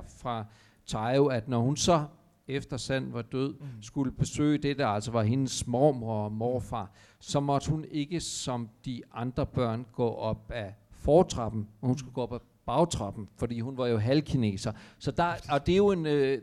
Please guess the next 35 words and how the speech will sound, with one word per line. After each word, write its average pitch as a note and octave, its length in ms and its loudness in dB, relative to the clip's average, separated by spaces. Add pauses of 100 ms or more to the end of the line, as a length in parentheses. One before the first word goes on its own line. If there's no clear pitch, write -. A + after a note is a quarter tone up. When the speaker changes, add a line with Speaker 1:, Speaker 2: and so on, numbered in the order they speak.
Speaker 1:
der, E3+ 180 -2
der F3 140 -6
bruger F#3+ 260 -2
du F#3 160 -2
det D3+ 60 0
arkitektoniske C3+ 920 -2
rum D3+ 280 0
til D3+ 180 0
en C#3 140 -2
ydmygelse D#3+ 680 8
i - 20 -6 (100)
virkeligheden, A2 480 -6
Speaker 2:
Ja. C#3+ 60 -8
Speaker 1:
ikke? D#3+ 80 -12 (120)
Speaker 2:
Ja, C3 80 -14 (160)
det D#3 60 -14
er C#3+ 40 -14
fuldstændig E3 320 -6
rigtigt. D#3 220 -12 (260)
Ligesom F3+ 240 4
når F3+ 140 4
Ingeborg, F3 560 6
øh, C#3+ 400 -2
arbejder E3+ 300 4
som D#3+ 180 -2
vaskekone, F#3+ 560 4
må F3 80 0
hun D#3+ 100 -2
selvfølgelig E3 340 0
aldrig E3+ 160 2
gå E3+ 80 2
op D#3+ 100 2
ad C#3+ 40 2
hovedtrappen. C3+ 460 -2
Hun - 360 -20